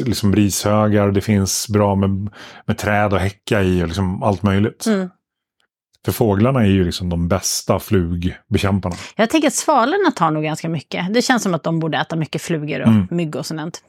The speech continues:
Speaker 2: Och,
Speaker 1: De tar ju
Speaker 2: eh,
Speaker 1: inte det som kommer in.
Speaker 2: Nej,
Speaker 1: Men
Speaker 2: men utomhus, precis.
Speaker 1: Ja.
Speaker 2: Så att, eh, och vi, vi försöker ju, nu, vi har inte gjort någonting för att svalorna ska komma tillbaka. Men vi har å andra sidan inte gjort något för att de ska åka härifrån heller.
Speaker 1: Jo,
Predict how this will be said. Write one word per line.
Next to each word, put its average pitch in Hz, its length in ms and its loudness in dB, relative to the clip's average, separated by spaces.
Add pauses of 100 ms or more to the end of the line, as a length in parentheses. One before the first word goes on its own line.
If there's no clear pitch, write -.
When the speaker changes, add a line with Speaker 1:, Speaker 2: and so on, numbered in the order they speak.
(140)
Speaker 2:
Och, 180 160 -4
Speaker 1:
De 123 160 2
tar - 100 2
ju 127 40 2
Speaker 2:
eh, 127 60 2
Speaker 1:
inte 127 120 0
det 139 100 2
som 104 160 2
kommer 107 220 2
in. 90 380 -2 (280)
Speaker 2:
Nej, 240 260 2
Speaker 1:
Men 180 120 -2
Speaker 2:
men 240 120 2
utomhus, 202 540 0
precis. - 480 -6
Speaker 1:
Ja. 101 240 2 (180)
Speaker 2:
Så - 140 -4
att, 175 260 -2
eh, 175 280 -2
och 196 120 2
vi, 247 220 2
vi 233 180 2
försöker 254 380 0
ju, 220 100 4 (480)
nu, 233 220 6
vi 240 140 2
har 240 100 2
inte 220 160 2
gjort 196 100 2
någonting 196 540 2
för 175 80 -2
att 165 80 -2
svalorna 160 460 0
ska 151 320 -2
komma 160 220 -4
tillbaka. 160 500 0
Men 196 160 2
vi 202 60 4
har 202 60 4
å - 20 2
andra 196 140 2
sidan 190 320 2
inte 180 180 -2
gjort 175 140 -2
något 175 160 -6
för 175 80 -4
att - 60 -4
de 165 120 -6
ska - 160 -8
åka 170 260 -6
härifrån 160 360 -4
heller. 127 400 4
Speaker 1:
Jo, 160 100 2